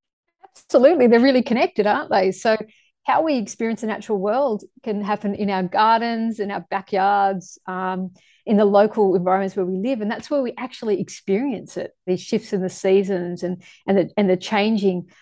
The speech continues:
um, of the background climate that we live in. Because now all of our weather is occurring on the background of a, a planet that is, you know, one point two degrees warmer than it was, um, just a hundred years ago. So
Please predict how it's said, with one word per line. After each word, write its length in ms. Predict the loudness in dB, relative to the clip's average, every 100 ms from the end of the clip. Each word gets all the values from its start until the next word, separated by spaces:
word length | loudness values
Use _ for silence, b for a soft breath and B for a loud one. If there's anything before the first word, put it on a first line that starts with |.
| b
um, 260 | -6 -4 -2
of 180 | 0 0
the 60 | 0
background 540 | 0 -2 0 -2 -2
climate 380 | -4 -6 -4 -4
that 100 | -2
we 220 | 0 0
live 120 | 0
in. 280 | -2 -4 -10 b b b
Because 440 | -6 0 0 0 -4
now 260 | -2 0 2
all 240 | 4 4
of 100 | 4
our 160 | 4 2
weather 260 | 4 2 4
is 280 | 4 2
occurring 340 | -2 -4 -2 -2
on 80 | -4
the 40 |
background 520 | -4 -6 -6 -6 -6
of 100 | -6
a, 200 | -6 -6 -10 _
a 60 | -16
planet 400 | -8 -6 -6 -4
that 140 | 0
is, 280 | 2 2 -2 b b b
you 80 | -8
know, 100 | -6
one 220 | -4 -4
point 240 | -2 -4 -2
two 180 | 0
degrees 320 | 0 2 2 2
warmer 380 | 0 0 -2
than 140 | -4 -6
it 120 | -4
was, 520 | -2 0 0 -4 -10 _ _ -12
um, 240 | -8 -6
just 280 | -4 -4 -6
a 60 | -8
hundred 320 | -6 -4 -2
years 220 | 0 0
ago. 300 | 0 -4 -8 -10
So 560 | -8 2 4 6 6